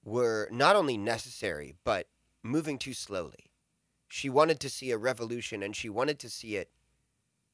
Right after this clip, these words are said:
promptly. She wanted she wanted the colonies to take up the moniker of the continental states.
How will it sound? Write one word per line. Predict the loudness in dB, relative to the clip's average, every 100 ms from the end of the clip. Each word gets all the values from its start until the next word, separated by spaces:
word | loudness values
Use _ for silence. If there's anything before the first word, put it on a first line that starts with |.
| _ _ _ _ _ _ _ _ _ _ _ -6
promptly. | -2 -2 -2 -14 -20 _ _ _ _ _
She | -8 0
wanted | 6 6 4 -2 -10 _ _ _ _ _ _ _ _ _ _ _ _ _ _ _ _ _ _ _ -14
she | -8 0
wanted | 4 6 6 2 -10 _ _ _ _ _ _ _ _ _
the | -14
colonies | -12 -2 4 4 4 -2 -8 -12
to | -14 -10
take | -6 -2
up | -2 -4
the | -4
moniker | 2 2 0 -4 -6
of | -2 -4 -4 -8 -20 _ _ _ _ _ _ _ _ _ -14
the | -12
continental | -8 2 4 4 2 2 2 -2 -8
states. | -8 -10 -12 -14 -20 -20